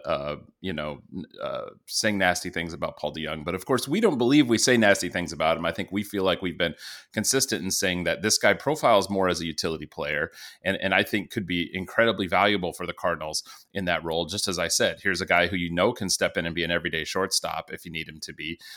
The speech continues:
Um, you know, he's very good against left-handed pitching. I would still, you know, ex-, uh, I would start him, um, you know, fairly regularly against left-handers to give guys a break. And, uh, similarly, you know, take a pinch hit against left-handers,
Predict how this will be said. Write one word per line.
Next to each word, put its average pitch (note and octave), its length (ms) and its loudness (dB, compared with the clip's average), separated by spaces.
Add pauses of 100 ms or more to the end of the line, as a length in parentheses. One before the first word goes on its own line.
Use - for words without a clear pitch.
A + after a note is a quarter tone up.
(180)
Um, D#2 360 0
you F#2+ 100 -4
know, F2 120 -2
he's F2 200 -6
very A2 300 6
good G2 260 4
against E2+ 320 -2
left-handed F#2 500 0
pitching. F#2+ 360 -4
I F2+ 120 2
would E2+ 120 -4
still, F#2 320 -2 (420)
you G#2 80 -6
know, E2 140 -8 (300)
ex-, - 260 -6
uh, F2 280 0
I G#2 120 6
would A2 260 0
start F2+ 340 4
him, F2 240 -2 (320)
um, E2+ 380 -2
you G2 80 -4
know, E2+ 220 -2
fairly G#2+ 380 2
regularly F2 600 2
against - 560 -4
left-handers F2+ 640 -2
to - 100 -10
give E2 200 -6
guys E2 260 -2
a E2+ 40 -8
break. E2 400 -6 (380)
And, F2 240 0
uh, F2+ 80 2
similarly, B2 540 2
you F#2+ 100 -2
know, F2 100 0
take F2+ 200 -6
a - 60 -14
pinch - 280 -4
hit G#2+ 120 0
against F#2 260 -2
left-handers, E2+ 640 0